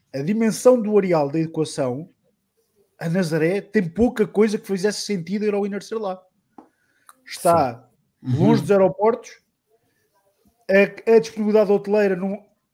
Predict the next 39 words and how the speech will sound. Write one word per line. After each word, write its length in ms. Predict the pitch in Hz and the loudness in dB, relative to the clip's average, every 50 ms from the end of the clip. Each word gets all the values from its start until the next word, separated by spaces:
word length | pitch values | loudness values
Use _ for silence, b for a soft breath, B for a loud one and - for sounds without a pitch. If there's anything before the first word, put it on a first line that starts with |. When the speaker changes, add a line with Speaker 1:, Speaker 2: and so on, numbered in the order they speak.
| _ _ - | _ _ -4
Speaker 1:
é 280 | 175 202 220 226 214 | 2 4 6 6 6
porque 560 | - 220 - 208 233 233 208 170 - - 208 | 4 0 -2 0 2 2 0 0 -4 -6 -6
se 160 | 196 - - 185 | -6 -6 -8 -10
vai 320 | 170 165 196 185 185 185 | -4 -2 0 0 0 0
pelos 420 | 185 196 185 175 180 175 151 160 160 | -2 -4 -4 -2 -2 -4 -4 -6 -6
alojamentos 440 | 175 170 165 175 165 175 170 - - | -6 -6 -4 -6 -6 -6 -8 -10 -10
locais 420 | 156 147 - 180 190 220 202 175 | -10 -6 -4 -2 -2 -2 -2 -4
e 60 | 180 | -8
pelos 220 | 165 165 170 156 156 | -10 -8 -8 -6 -4
Airbnbs 760 | 170 165 156 151 156 151 135 127 123 147 185 220 233 190 175 | -4 -4 -4 -4 -6 -6 -6 -8 -8 -6 -6 -4 -4 -4 -6
e, 60 | 175 | -8
pelos, 340 | 165 - 165 156 156 151 147 | -8 -6 -4 -4 -4 -6 -8
pelo, 320 | - - 165 165 165 175 | -6 -6 -4 -4 -4 -4
e, 180 | 175 165 151 143 _ _ b b b b - - | -8 -10 -10 -12 _ _ b b b b -14 -14
e 40 | 147 | -10
pelas 300 | 143 175 180 170 165 165 | -6 -2 -2 -2 -2 -2
casas 420 | - - 165 170 196 202 185 190 160 | -4 -4 0 0 0 0 0 -2 -4
e 60 | 180 | -4
não 100 | 175 175 | -6 -6
sei 60 | 165 | -8
o 20 | - | -12
quê, 60 | - | -12
porque 180 | - 208 - 226 | -12 -4 -2 -2
a 40 | 220 | -2
disponibilidade 400 | 220 - 202 202 214 202 190 214 | -2 -4 -4 -2 0 2 4 2
hoteleira 640 | 208 202 - - 175 185 214 233 226 220 196 180 | 2 2 0 -4 -2 0 4 6 6 6 6 4
propriamente 600 | 170 - 190 202 - 180 190 190 190 202 170 151 | 0 -4 -4 -4 -4 -4 -4 -4 -4 -6 -8 -10
dita 520 | 147 151 185 220 202 160 - 190 175 - b b b b b b _ | -8 -4 -4 -4 -4 -2 -4 -4 -4 -4 b b b b b b _
não 240 | 127 151 165 180 220 | -8 -6 -4 -2 -2
é 100 | 247 233 | -2 -2
assim 300 | 202 220 - 214 196 180 | -2 -4 -4 -6 -6 -4
tão 160 | 165 185 175 165 | -4 -4 -4 -2
grande 240 | 165 160 156 147 | -2 -2 -4 -4
como 260 | - 147 147 139 143 156 | -6 -8 -8 -6 -4 -4
isso. 340 | 180 196 - - - 311 - _ b b b b b b b b b b b b b b b _ | -4 -4 -6 -10 -14 -14 -16 _ b b b b b b b b b b b b b b b _
A 120 | 220 220 220 | 2 4 4
rede 320 | 196 180 220 247 202 - - | 4 4 2 0 0 -2 -6
de 100 | - 226 | -8 -6
transportes 920 | - - 226 220 208 - - - 220 220 214 190 156 - - - - - _ | -4 -2 0 0 -2 -2 -2 0 2 2 2 2 -2 -8 -16 -20 -20 -20 _